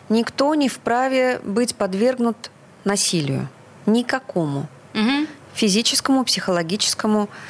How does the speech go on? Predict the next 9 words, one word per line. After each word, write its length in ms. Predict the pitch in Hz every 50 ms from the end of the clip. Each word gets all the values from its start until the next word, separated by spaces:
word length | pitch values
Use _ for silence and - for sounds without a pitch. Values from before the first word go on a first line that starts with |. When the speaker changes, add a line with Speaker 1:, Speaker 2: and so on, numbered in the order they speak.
| - - - - -
Speaker 1:
любому. 540 | 196 240 214 190 185 170 151 147 147 151 143 - - - - - - - -
Поэтому 340 | - 202 214 214 214 214 220
если 420 | 214 214 247 226 - - 190 185 -
для 260 | - 175 190 208 208
вас 380 | 208 214 175 151 - - - - - - - -
вот 220 | 180 196 190 - - - - - - - - - - - - - - - - -
настойчивые, 1080 | 240 233 240 - - - 277 262 226 202 - - 190 170 156 165 160 151 151 151 - -
вот 200 | 170 175 190 -
такие 540 | - 220 220 220 - 226 214 196 185 170 151